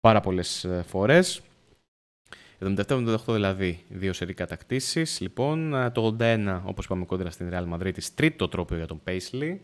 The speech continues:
που έχει τρία μαζί με Ancelotti και Zidane, όπως είπαμε προηγουμένως. Το ογδόντα τέσσερα η Liverpool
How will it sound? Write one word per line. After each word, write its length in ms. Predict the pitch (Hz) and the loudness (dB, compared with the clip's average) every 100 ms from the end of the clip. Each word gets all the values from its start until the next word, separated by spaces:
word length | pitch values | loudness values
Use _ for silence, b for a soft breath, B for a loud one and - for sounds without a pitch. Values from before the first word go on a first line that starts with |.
| b b b _ | b b b _
που 80 | |
έχει 120 | 95 - | -6 0
τρία 180 | 98 | 2
μαζί 160 | 95 90 | 2 0
με 100 | 95 | -2
Ancelotti 260 | 85 92 90 | -2 -4 -4
και 120 | 87 82 | -8 -6
Zidane, 140 | 90 | -6
όπως 200 | 85 87 | -6 -10
είπαμε 680 | - 87 87 87 85 85 82 | -10 -8 -8 -8 -8 -10 -10
προηγουμένως. 760 | - 85 90 98 143 175 196 - B B B _ _ _ _ _ _ | -8 -8 -6 -4 -2 -2 -2 -6 B B B _ _ _ _ _ _
Το 100 | - | 6
ογδόντα 760 | 113 104 107 147 175 160 151 135 | 6 6 4 4 4 4 4 4
τέσσερα 720 | - 156 151 - 104 90 85 - | 2 0 2 2 4 4 0 -2
η 260 | 101 123 | 0 2
Liverpool 440 | 143 123 101 90 | 2 0 0 -4